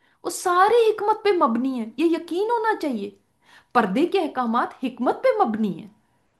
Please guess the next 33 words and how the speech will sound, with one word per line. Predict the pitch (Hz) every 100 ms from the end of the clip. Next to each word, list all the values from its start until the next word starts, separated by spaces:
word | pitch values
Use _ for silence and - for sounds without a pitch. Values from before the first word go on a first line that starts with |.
| -
अब | 214
हम | 220 208
कहें | 208 196
कि | 190
हमें | 214 185 180 180
तो | 190
ये | 175
पसंद | 220 214 277 302
नहीं | 294 269
है, | 294 _ _ _ _ -
हमें | 202 202 190
तो |
ये | 175 165
समझ | - 185 247 302
नहीं | 359 349
आती, | 277 - 247 _ _ _ _ _ _ -
हमें | 208 214 202
तो |
लगता | 196 180 -
है | 175
कि | 180
ये | 180 196
इसकी | 208 -
ज़रूरत | 190 185 180 208 233
ही | 349
नहीं | 339 277
है, | 285 - _ _ _ _
बस | 185 202
नज़रों | 190 190 233
का | 247
पर्दा | 294 226 185
होना | 254 285 294
चाहिए, | 285 254 262